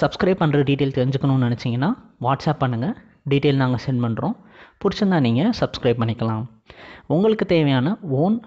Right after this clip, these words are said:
லைவ் மார்க்கெட் கால்ஸை ஜெனரேட் பண்ணிக்கிறதுக்கு இந்த சிக்னல் ஜெனரேட்டர் ரொம்பவே வந்து யூஸ்ஃபுல்லா இருக்கும்.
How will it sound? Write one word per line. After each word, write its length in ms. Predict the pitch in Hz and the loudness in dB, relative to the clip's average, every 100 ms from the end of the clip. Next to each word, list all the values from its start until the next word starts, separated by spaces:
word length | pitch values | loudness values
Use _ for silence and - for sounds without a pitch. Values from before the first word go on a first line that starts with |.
| - | -4
லைவ் 360 | 123 135 156 | 0 2 2
மார்க்கெட் 280 | 139 - 143 | 0 0 -4
கால்ஸை 360 | - 131 - 143 | -2 -2 0 -2
ஜெனரேட் 360 | 131 127 127 | 2 2 0
பண்ணிக்கிறதுக்கு 540 | 127 123 - 139 - 226 - - | -2 -4 -6 -6 -4 -4 -6 -4
இந்த 280 | 147 165 220 | 0 2 0
சிக்னல் 360 | - 160 156 | 2 2 2
ஜெனரேட்டர் 420 | 143 131 120 214 - - | 2 0 2 0 -2 -4
ரொம்பவே 320 | 131 123 135 | -2 2 2
வந்து 240 | 123 117 165 | 2 0 0
யூஸ்ஃபுல்லா 420 | 131 - 127 117 | -2 -4 -2 -2
இருக்கும். 380 | 113 113 110 | -2 -6 -8